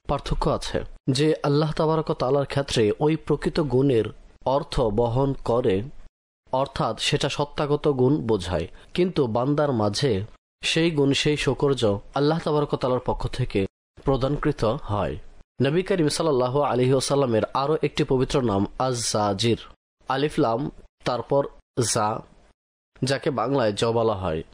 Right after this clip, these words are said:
তারপর আলিফ, তারপর জিম, অতঃপর র, অর্থাৎ আজ-জাজির। জাজির শব্দের অর্থ কোনো বিষয়ে বাধা প্রদান করা, অর্থাৎ নিষেধ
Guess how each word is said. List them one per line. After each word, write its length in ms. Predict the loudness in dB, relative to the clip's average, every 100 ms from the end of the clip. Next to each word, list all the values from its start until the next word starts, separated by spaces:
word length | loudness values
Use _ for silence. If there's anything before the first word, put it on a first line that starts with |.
| _
তারপর 360 | -4 -4 -2 -4 -2
আলিফ, 300 | 0 0 -2 -8 -6
তারপর 360 | -6 -2 -2
জিম, 260 | 0 2 0 0
অতঃপর 420 | -2 -2 0 0
র, 260 | 2 0 -2 -10 -4
অর্থাৎ 480 | -2 -2 -2 -2 -2 -4 _ _ -10
আজ-জাজির। 960 | -4 -4 -4 -2 0 0 0 0 0 0 -2 -16 -20 _ _ _ _ _ _ _ -2
জাজির 460 | 0 0 2 0
শব্দের 360 | 2 -4 0 0
অর্থ 360 | 0 -2 0
কোনো 420 | 0 0 2 2 4
বিষয়ে 520 | 2 2 2 2 2
বাধা 340 | 0 -2 0 -2
প্রদান 320 | 0 0 0
করা, 340 | 0 -2 -4 -10 -20 _ _ _ _ _ _ _ -20 -4
অর্থাৎ 440 | -4 -2 -4 0
নিষেধ 300 | 0 2 0